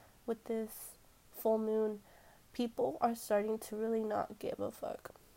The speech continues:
They're like, "You know what? If you're gonna judge me because I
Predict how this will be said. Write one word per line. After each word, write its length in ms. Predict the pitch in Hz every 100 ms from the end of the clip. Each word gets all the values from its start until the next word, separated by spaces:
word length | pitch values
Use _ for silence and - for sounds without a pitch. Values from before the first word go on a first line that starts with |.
| - - - - - - - - - -
They're 140 | - 254
like, 180 | 247 247
"You 80 |
know 140 | 262 294
what? 280 | 294 294 269
If 120 | 233
you're 120 | 233
gonna 200 | 285 285
judge 300 | - 220 220
me 300 | 262 277 285 - - - - - - - -
because 800 | 233 - 226 220 214 214 - - - - - - - - - - - - - - -
I 520 | 214 208 214 214 220